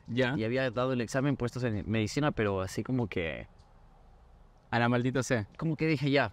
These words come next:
Speaker 2: a mí me gusta medicina. Si me sale bien, si no, también".
Speaker 1: Si Dios quiere,
Speaker 2: Si Dios
Speaker 1: estudio medicina.
Speaker 2: Exacto, definitivamente. <laughs> Y Dios quiso. <laughs>
Speaker 1: Y me hizo doctor.
Speaker 2: Me hizo doctor. Em, me acuerdo que yo estaba llegando a la casa y fui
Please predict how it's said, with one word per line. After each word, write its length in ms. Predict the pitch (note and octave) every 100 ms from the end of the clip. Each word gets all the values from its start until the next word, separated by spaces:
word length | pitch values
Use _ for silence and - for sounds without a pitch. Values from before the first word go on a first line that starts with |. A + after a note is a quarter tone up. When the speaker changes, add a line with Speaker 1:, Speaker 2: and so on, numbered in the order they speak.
| -
Speaker 2:
a 120 | -
mí 60 | C#3+
me 80 | D3+
gusta 240 | D3 B2+
medicina. 380 | A2 G2+ F#2+ E2
Si 160 | - C#3
me 100 | C#3+
sale 260 | F#3 F#3 D#3+
bien, 260 | E3 E3
si 140 | - A#2+
no, 200 | C3+ B2+
también". 400 | - D2 C#2 -
Speaker 1:
Si 100 | C3
Dios 220 | D3 D3+
quiere, 400 | F3+ G3+ G3 F3 -
Speaker 2:
Si 180 | - G2
Dios 160 | G#2
Speaker 1:
estudio 260 | A2 C#3+ C#3
medicina. 480 | B2+ A#2+ B2+ G2 F#2
Speaker 2:
Exacto, 240 | F2 - -
definitivamente. 800 | G2 A2 G#2+ A#2+ A2+ F#2 E2 - - - -
<laughs> 1120 | F3 - D#3 - F#3 D3+ - C#3+ - - -
Y 320 | C3 C3+ B2
Dios 220 | A2 B2 -
quiso. 260 | E3 -
<laughs> 1120 | D#3 D#3 - B4 - - - F#3+ G3+ - D3+
Speaker 1:
Y 100 | A#2+
me 100 | B2
hizo 220 | B2 D#3+
doctor. 380 | D3 B2+ F#3+ G#3+ -
Speaker 2:
Me 240 | A#2+ B2+
hizo 160 | E3 G#3 D3+
doctor. 280 | D3 D3 - - - - -
Em, 420 | B2+ B2+ B2 A#2+ - -
me 120 | C3+ C#3+
acuerdo 240 | F#3 G#3
que 80 | E3
yo 60 | F3
estaba 340 | - F3+ E3+
llegando 300 | D3 C#3+ D#3+
a 20 |
la 100 | D3 C3+
casa 340 | D3+ D#3 D3+
y 300 | C#3 A#2+ G#2 -
fui 460 | - D3 E3+ E3+